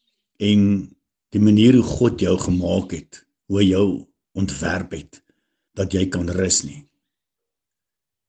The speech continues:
Of jy nie wil kom en sê, "Saterdag gaan ek rus nie. Ek gaan nie werk dink, werk praat en werk doen nie. Ek gaan by my familie uitkom,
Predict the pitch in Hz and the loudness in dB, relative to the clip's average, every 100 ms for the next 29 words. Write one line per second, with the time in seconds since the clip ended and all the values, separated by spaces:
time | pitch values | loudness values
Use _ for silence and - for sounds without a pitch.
0 | - 101 104 131 139 117 113 104 98 90 | -8 0 2 4 4 2 2 2 4 2
1 | - 92 87 - 113 117 110 92 82 78 | 0 -2 -2 -2 2 2 2 -2 -6 -10
2 | - 82 78 76 80 - - - _ _ | -10 -8 -8 -10 -8 -8 -10 -20 _ _
3 | _ _ _ _ _ - - 117 127 131 | _ _ _ _ _ -10 -4 2 4 4
4 | 139 _ _ _ 76 80 90 101 85 92 | 0 _ _ _ -10 -4 -2 -2 -4 0
5 | 127 269 - _ _ _ - 73 76 92 | 2 0 -8 _ _ _ -16 -12 -6 -4
6 | 104 - 107 113 123 - - 90 76 85 | -4 -2 0 0 -2 -8 -10 -10 -6 -4
7 | 85 82 87 71 71 - _ _ _ _ | -4 -4 -6 -6 -12 -18 _ _ _ _
8 | _ _ _ _ _ _ _ _ _ - | _ _ _ _ _ _ _ _ _ -12
9 | - 110 107 110 113 - 107 104 117 117 | -6 0 2 2 2 2 2 4 2 2
10 | 127 127 131 | 0 0 -2